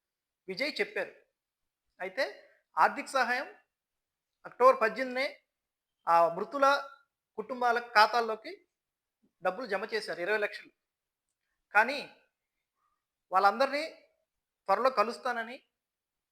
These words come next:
వాళ్ళ-, వాళ్ళందరికీ అండగా ఉంటానని విజయ్ ప్రతి ఒక్క కుటుంబ-, కుటుంబానికి చెప్పారు. మృతుల కుటుంబాలకి ఫోన్ చేసి మరీ చెప్పారు. కానీ ఏం జరిగింది? ఇరవై లక్షలు డబ్బులు ఇచ్చారు.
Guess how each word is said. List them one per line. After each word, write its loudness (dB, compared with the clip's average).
వాళ్ళ-, -6
వాళ్ళందరికీ 2
అండగా 4
ఉంటానని -2
విజయ్ -2
ప్రతి -6
ఒక్క -4
కుటుంబ-, -8
కుటుంబానికి -8
చెప్పారు. -10
మృతుల -8
కుటుంబాలకి -10
ఫోన్ -4
చేసి -6
మరీ -8
చెప్పారు. -18
కానీ 2
ఏం -4
జరిగింది? -2
ఇరవై 0
లక్షలు -2
డబ్బులు -4
ఇచ్చారు. -10